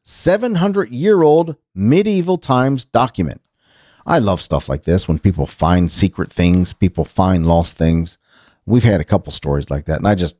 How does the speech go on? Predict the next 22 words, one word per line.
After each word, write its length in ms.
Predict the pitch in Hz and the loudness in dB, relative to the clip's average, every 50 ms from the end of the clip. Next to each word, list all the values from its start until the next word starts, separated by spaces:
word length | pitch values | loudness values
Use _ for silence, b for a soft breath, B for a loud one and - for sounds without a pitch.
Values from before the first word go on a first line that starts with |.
| - | -6
I 180 | - 95 98 90 | -2 0 0 0
do 180 | 73 76 80 76 | 0 0 0 0
like 240 | 71 71 71 - | 0 -2 -2 -4
'em 80 | - 65 | -4 -6
a 80 | 67 69 | -6 -6
lot. 240 | 65 64 62 - _ b b b b b b b b b b b _ - | -8 -8 -12 -14 _ b b b b b b b b b b b _ -2
Bargain 300 | 107 147 175 156 147 113 | 0 0 0 0 0 0
hunter 320 | 110 104 92 - 80 71 | 0 0 -2 -4 -6 -10
scores 500 | - - - 143 143 120 107 92 80 80 | -10 -4 -2 0 0 2 0 0 -2 -4
seven 360 | - - - 156 156 156 139 | -4 -2 -2 0 0 0 0
hundred-year-old 640 | 131 135 131 139 101 92 110 117 117 113 110 107 95 | 0 0 0 -2 -4 -2 0 2 4 4 4 2 0
medieval 420 | 92 95 113 127 139 139 123 131 | 0 0 0 2 2 0 0 -4
times 380 | 120 - 113 113 110 92 85 - | -6 -6 -4 -2 -2 -2 -4 -6
document. 420 | - 71 71 - _ 71 58 - _ _ _ _ _ _ _ _ _ _ _ _ _ _ _ _ _ _ _ _ _ _ _ _ _ _ | -8 -12 -12 -12 _ -18 -18 -18 _ _ _ _ _ _ _ _ _ _ _ _ _ _ _ _ _ _ _ _ _ _ _ _ _ _
Climber 560 | - - 143 180 226 214 165 127 127 151 175 - | -4 -2 0 2 2 2 2 2 0 0 0 0
arrested 580 | 117 113 110 139 170 180 - - - 110 113 - _ _ | 0 2 4 4 2 0 -2 -4 -4 -6 -6 -6 _ _
after 280 | - 113 - - 107 98 | -4 -4 -2 -2 -4 -4
scaling 640 | - - - - 160 151 139 120 113 104 92 85 | -4 -4 -2 0 0 0 0 0 0 -2 -2 0
one 200 | 90 123 160 202 | 0 0 0 0
thousand 480 | 180 - 185 170 165 160 165 185 170 - | -2 0 0 0 2 0 -2 -6 -10 -10
foot 280 | - - 139 147 - - | -4 -2 -2 -2 -2 -6
skyscraper 1000 | - - - 151 143 143 131 - - - - 87 80 78 - 92 95 - - | -8 -4 0 0 2 2 0 -2 -6 -6 -4 -4 -4 -4 -4 -6 -6 -6 -8